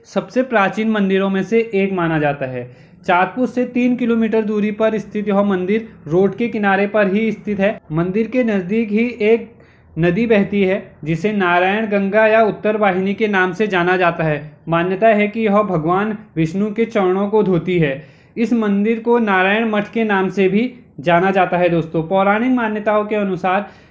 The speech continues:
कहा जाता है कि पांडवों ने इस प्रसिद्ध मंदिर का निर्माण स्वर्ग को जाते समय करवाया था, लेकिन भारत के पुरातत्व विभाग द्वारा यह बताया जाता है कि इस मंदिर का निर्माण आठ से ग्यारहवीं शताब्दी में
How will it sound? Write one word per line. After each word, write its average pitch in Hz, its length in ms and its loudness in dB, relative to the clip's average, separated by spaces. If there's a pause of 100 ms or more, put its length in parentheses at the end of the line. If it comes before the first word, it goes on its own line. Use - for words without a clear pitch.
(120)
कहा 190 180 0
जाता 214 300 2
है 202 140 4
कि 220 140 -4
पांडवों 196 600 0
ने 226 100 -2
इस 226 240 -4
प्रसिद्ध 208 460 -4
मंदिर 202 400 0
का 220 160 0
निर्माण 190 440 0 (340)
स्वर्ग 202 280 0
को 233 160 2
जाते 202 300 0
समय 196 260 -2
करवाया 175 380 2
था, 170 260 -2 (200)
लेकिन 196 300 0
भारत 190 360 0
के 247 80 0
पुरातत्व 226 540 -2
विभाग 196 360 0
द्वारा 196 240 2
यह 190 180 0
बताया 175 340 0
जाता 170 280 0
है 185 260 -4 (160)
कि 202 100 -2
इस 208 120 -4
मंदिर 185 360 0
का 208 140 0
निर्माण 190 520 -2
आठ 170 260 0
से 208 220 -2
ग्यारहवीं 170 380 2
शताब्दी 170 500 0
में 196 200 -2